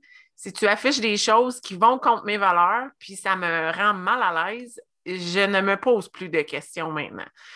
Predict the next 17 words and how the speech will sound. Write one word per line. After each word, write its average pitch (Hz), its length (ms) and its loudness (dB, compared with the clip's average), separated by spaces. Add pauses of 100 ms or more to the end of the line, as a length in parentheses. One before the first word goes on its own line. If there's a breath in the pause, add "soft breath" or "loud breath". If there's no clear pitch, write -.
(180 loud breath)
Puis 165 100 -12
si 247 340 -2 (120)
unfriend, 240 680 2 (140)
ça 185 200 -4
te - 60 -10
fait 214 140 -4
trop 220 240 2
peur, 233 460 4
ben 170 120 -8
il 165 140 -8
y 170 40 -4
a 175 180 0 (140)
unfollow 240 720 4 (160)
<laughs> 233 140 -6
qui, 233 200 -4 (220 loud breath)
sur - 200 -4
Instagram 262 680 2